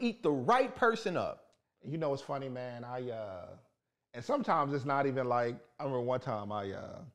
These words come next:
Speaker 2: just recently, man, I, uh, I was here, man. I had shit, I mean, mad shit going on. Work and shit, I had all that shit doing. When the kids was,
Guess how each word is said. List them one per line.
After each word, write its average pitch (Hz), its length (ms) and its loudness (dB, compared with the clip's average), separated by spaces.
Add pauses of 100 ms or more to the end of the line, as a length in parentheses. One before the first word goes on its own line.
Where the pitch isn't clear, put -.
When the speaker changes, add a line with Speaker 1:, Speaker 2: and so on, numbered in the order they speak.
(100)
Speaker 2:
just 98 160 -14
recently, 98 340 -8
man, 82 220 -10
I, - 960 -18
uh, 80 320 -10
I 92 40 -10
was 82 120 -10 (100)
here, 101 200 -6
man. 80 260 -14
I 85 60 -12
had 95 180 -14 (440)
shit, - 440 -6
I 95 60 -6
mean, 90 280 -14 (300)
mad 104 280 -8
shit 87 200 -14
going 85 140 -18 (140)
on. 76 280 -14 (1120)
Work 117 380 2
and 95 100 -12
shit, 123 200 -8
I 107 80 -4
had 110 120 -4
all 101 180 0
that 95 100 -6
shit 98 240 -8
doing. 107 260 -2
When 123 120 -2
the 110 40 -4
kids 127 480 0
was, 104 320 -10